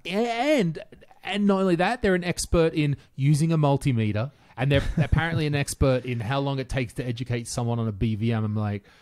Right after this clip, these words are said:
Speaker 2: I can't imagine ever making that comment myself. Like, I don't
Speaker 1: What
Speaker 2: know how long.
Speaker 1: But what, what kind of, like, at the same time, I was like, "This is so ridiculous," 'cause what else do you want? Do you want me to literally turn on the camera and say, "Hey, uh, this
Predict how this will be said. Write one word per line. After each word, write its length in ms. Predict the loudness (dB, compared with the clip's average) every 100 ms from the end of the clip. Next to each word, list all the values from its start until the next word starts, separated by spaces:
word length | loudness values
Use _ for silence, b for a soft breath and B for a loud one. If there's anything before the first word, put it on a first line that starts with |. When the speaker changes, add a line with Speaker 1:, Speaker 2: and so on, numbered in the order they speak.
| b b
Speaker 2:
I 40 | -2
can't 240 | 0 2
imagine 340 | 2 0 0
ever 120 | 0 2
making 320 | 0 0 0
that 140 | -2 0
comment 300 | 0 0 -2
myself. 380 | -4 -2 -2
Like, 200 | 0 -2 -2
I 80 | 2
don't 100 | 6
Speaker 1:
What 220 | 6 4
Speaker 2:
know 180 | -4 -6
how 100 | -6
long. 380 | -4 -4 -4 -4
Speaker 1:
But 340 | 0 4 6 6
what, 260 | 4 4
what 220 | 2 0
kind 200 | 2 2 4
of, 60 |
like, 180 | 2 2
at 100 | 0
the 80 | 0
same 220 | 0 2 4
time, 220 | 4 4
I 40 |
was 100 | 4 2
like, 100 | 0
"This 120 | 0
is 80 | 2
so 100 | 2
ridiculous," 500 | 4 2 2 2 2
'cause 160 | 0 2
what 200 | 4 4
else 220 | 2 2
do 80 | 4
you 120 | 6
want? 360 | 6 4 4 2
Do 100 | 4
you 80 | 6
want 160 | 6
me 100 | 4
to 80 | 4
literally 460 | 4 4 6 6 4
turn 220 | 4 4
on 80 | 4
the 80 | 4
camera 280 | 4 4 4
and 80 | 4
say, 140 | 4
"Hey, 260 | 6 4 0 _ b b b b b -2
uh, 880 | 4 6 6 4 2 2 0 -2 -6
this 420 | 0 4 4 0